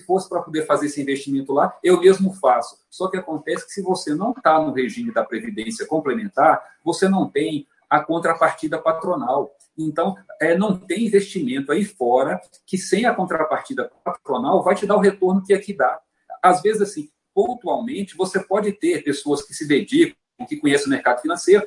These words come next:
e, eventualmente, fez um movimento que deu certo e rentabilizou, eventualmente, melhor do que uma fundação possa ter rentabilizado. Mas, no longo prazo,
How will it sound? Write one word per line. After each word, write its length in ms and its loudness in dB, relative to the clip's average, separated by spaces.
e, 80 2
eventualmente, 640 4
fez 240 2
um 100 -6
movimento 680 -4
que 160 0
deu 280 2
certo 560 0
e 100 -4
rentabilizou, 920 -4
eventualmente, 880 -2
melhor 640 2
do 120 -8
que 120 -14
uma 240 0
fundação 640 0
possa 280 2
ter 220 -2
rentabilizado. 840 -2
Mas, 200 -2
no 60 0
longo 280 0
prazo, 480 2